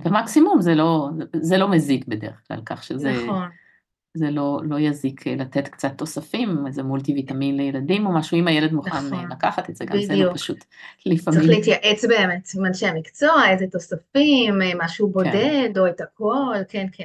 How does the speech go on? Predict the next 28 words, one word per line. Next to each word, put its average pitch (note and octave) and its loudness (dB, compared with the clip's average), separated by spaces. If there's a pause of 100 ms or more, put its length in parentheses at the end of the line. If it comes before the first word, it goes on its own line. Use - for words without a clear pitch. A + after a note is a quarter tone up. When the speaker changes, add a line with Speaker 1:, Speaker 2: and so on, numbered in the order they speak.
Speaker 2:
תמיד B3 -2
כדאי G#3+ 2
עם G#3 2
איזשהו F#3+ -2
Speaker 1:
כן. G#3+ -2
Speaker 2:
ליווי F3+ -4
מקצועי, C4 -2
כדי F#3+ 0
להיות G#3+ -2
בטוחים G#3+ -6
שאנחנו F#3 -8
לא F3 -6
גורמים E3+ -6
נזק. D#3+ -8 (520)
Speaker 1:
מהמם. D#3+ 2 (320)
Speaker 2:
נכון. F3 -12 (120)
Speaker 1:
נהדר. C3+ 0 (340)
ושאלה F3 2
אחרונה, F3+ 0 (180)
שאלה F3 -6
אחרונה, D3 -4
Speaker 2:
כן. D3 0
Speaker 1:
לגבי E3+ 0
כל B3+ -2
מיני C#4 0
דיאטות F#3 -2
שיש A2 -6
עכשיו, A#2+ -6